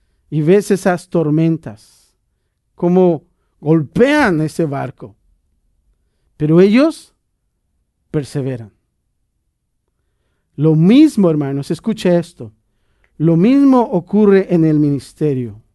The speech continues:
o con el ministerio. Escucha esto, si quieres servir al Señor, debes aprender a servirle, como le diría Pablo a Timoteo, a tiempo y fuera de tiempo.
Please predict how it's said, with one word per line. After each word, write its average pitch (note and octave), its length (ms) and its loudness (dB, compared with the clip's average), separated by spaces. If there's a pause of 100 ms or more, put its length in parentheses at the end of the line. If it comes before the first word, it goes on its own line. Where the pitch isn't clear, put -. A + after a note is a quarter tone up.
(360)
o C#3+ 140 -10
con D#3 220 -4
el C#3+ 100 -4
ministerio. A2+ 680 -12 (680)
Escucha G#3 420 -2
esto, A3 200 -6
si F3+ 160 -8
quieres D4 340 -4
servir A3 320 0
al G#3 120 0
Señor, E3 460 -2 (520)
debes A3+ 480 0
aprender F3+ 480 0
a G3 80 -2
servirle, G3+ 760 -2 (920)
como D3+ 320 -2
le D3+ 140 0
diría G#3 580 -2
Pablo A3 480 4
a G#3 140 0
Timoteo, D#3 680 -2 (600)
a D3+ 160 -6
tiempo C#4 680 0 (560)
y E3 100 -6
fuera B3 540 0 (600)
de D3+ 140 -4
tiempo. C#3+ 440 -6